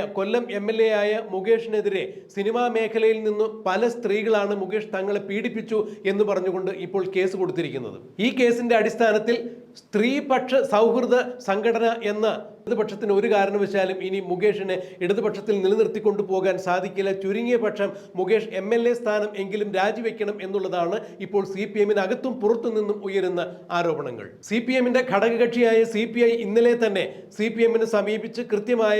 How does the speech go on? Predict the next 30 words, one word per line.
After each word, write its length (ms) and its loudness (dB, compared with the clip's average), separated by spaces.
വിവരങ്ങൾ 420 2
ധരിപ്പിച്ചിരുന്നു. 600 0
മുന്നണിക്ക് 500 4
തലവേദനയുണ്ടാക്കുന്ന 1080 2
ഇത്തരം 280 0
പ്രവണതകൾ 520 0
അനുവദിക്കാൻ 520 -2
സാധിക്കില്ല. 400 -2
അതുകൊണ്ട് 380 0
മുകേഷിനെതിരെ 640 4
ഉയർന്നിരിക്കുന്ന 640 0
ലൈംഗിക 400 0
ആരോപണങ്ങളെക്കുറിച്ച് 920 -2
അന്വേഷണം 440 -2
നടക്കുമ്പോൾ 400 0
മുകേഷ് 380 4
എം 160 -2
എൽ 120 2
എ 60 -6
സ്ഥാനം 380 0
രാജിവെച്ച് 440 2
മാറി 240 2
നിൽക്കണം 280 -2
എന്ന് 220 2
തന്നെയാണ് 420 2
സി 80 -2
പി 140 0
എമ്മിൻ്റെ 260 0
സംസ്ഥാന 420 0
സെക്രട്ടറിയായ 580 -2